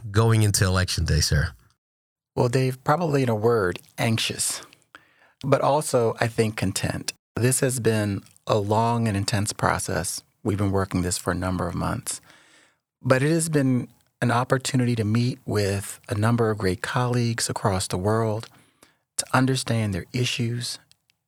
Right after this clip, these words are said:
Speaker 2: It has allowed me to confirm how much we have in common as a customs community, and that community of interest gives me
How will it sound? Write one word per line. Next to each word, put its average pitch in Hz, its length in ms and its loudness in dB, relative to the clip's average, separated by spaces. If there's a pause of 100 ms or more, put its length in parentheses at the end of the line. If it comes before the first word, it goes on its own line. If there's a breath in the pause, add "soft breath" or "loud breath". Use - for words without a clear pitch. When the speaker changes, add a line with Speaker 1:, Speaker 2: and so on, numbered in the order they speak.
(120)
Speaker 2:
It 143 140 4
has 151 80 0
allowed 117 400 -2
me 120 120 2
to 110 100 -2
confirm 104 640 -2
how 123 340 -2
much 117 460 0
we 113 80 0
have 107 260 0
in 92 140 0
common 123 500 -2 (460 loud breath)
as 117 120 2
a 113 60 2
customs - 480 -2
community, 113 540 0 (880)
and 117 400 2 (160)
that 135 260 0
community 160 420 0
of 123 100 -2
interest 120 480 0 (300)
gives 131 320 2
me 117 500 0